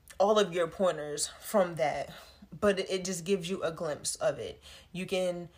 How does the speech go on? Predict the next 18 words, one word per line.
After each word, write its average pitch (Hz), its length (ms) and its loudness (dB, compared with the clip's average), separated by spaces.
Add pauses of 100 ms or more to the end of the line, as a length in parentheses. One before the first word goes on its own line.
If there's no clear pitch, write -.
(640)
look 185 420 2
on, 175 600 0 (240)
fuck - 280 0
Twitter. 151 440 0
Twitter 185 280 -4
is 175 120 -4
a, 156 140 -10 (260)
an 160 120 -6
amazing 160 400 -6
place 143 500 -10
for 139 480 -8
this 139 180 -8
type 143 220 -2
of 123 80 -6
stuff, 135 240 -2 (220)
but 165 140 -4
you 208 100 -2
can 185 340 -4